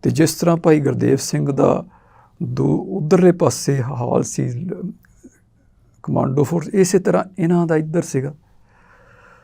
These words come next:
ਤੇ ਇਹਨਾਂ ਨੂੰ ਲਿਬਰੇਸ਼ਨ ਫੋਰਸ 'ਚ ਲੈਫਟੀਨੈਂਟ ਜਨਰਲ ਵਜੋਂ ਵੀ, ਅਹ, ਰੱਖਿਆ ਗਿਆ। ਫਿਰ ਜਦੋਂ ਫੈਡਰੇਸ਼ਨ ਦੀ ਏਕਤਾ ਹੋਈ, ਮੈਨੂੰ ਅੱਗੇ ਲਿਆਂਦਾ ਗਿਆ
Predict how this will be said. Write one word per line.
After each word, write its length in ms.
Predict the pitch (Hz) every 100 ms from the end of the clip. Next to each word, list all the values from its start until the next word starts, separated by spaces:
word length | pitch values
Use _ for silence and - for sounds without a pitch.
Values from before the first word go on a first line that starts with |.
| _ _ _ _ _ _ _
ਤੇ 140 | - -
ਇਹਨਾਂ 300 | 170 190 202
ਨੂੰ 380 | 196 185 180 185 - - _ - 143
ਲਿਬਰੇਸ਼ਨ 480 | 135 131 143 131 170
ਫੋਰਸ 580 | 143 143 143 143 - -
'ਚ 60 | 147 135 131 127 131 -
ਲੈਫਟੀਨੈਂਟ 720 | 190 120 135 - - 147 143 123
ਜਨਰਲ 540 | 123 127 127 131 135
ਵਜੋਂ 340 | 123 123 127
ਵੀ, 380 | 127 123 123 202
ਅਹ, 180 | - 330 240 131 120
ਰੱਖਿਆ 420 | 123 123 - 131
ਗਿਆ। 560 | 123 120 120 117 117 120 - _ _ _ _
ਫਿਰ 300 | - 127 127
ਜਦੋਂ 220 | 120 123
ਫੈਡਰੇਸ਼ਨ 760 | 127 131 120 127 - - 135 131
ਦੀ 220 | 127 123
ਏਕਤਾ 360 | 127 139 _ 135
ਹੋਈ, 400 | 135 120 131 127
ਮੈਨੂੰ 600 | 120 123 120 127 123 120
ਅੱਗੇ 200 | 117 131
ਲਿਆਂਦਾ 440 | 131 123 120 120
ਗਿਆ 480 | 120 123 120 117 143